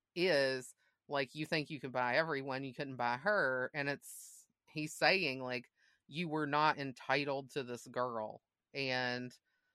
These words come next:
you know, that's where Blaine actually gets it. And that's where <laughs> Blaine becomes, like,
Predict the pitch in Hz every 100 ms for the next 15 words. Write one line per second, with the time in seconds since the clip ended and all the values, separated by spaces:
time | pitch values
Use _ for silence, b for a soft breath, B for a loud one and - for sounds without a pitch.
0 | _ _ 147 147 127 123 127 143 143 -
1 | 175 147 135 135 135 135 123 113 - 123
2 | 120 131 117 - - 120 127 123 160 135
3 | 131 - 156 139 143 165 175 175 160 -
4 | 139 135 127 123 120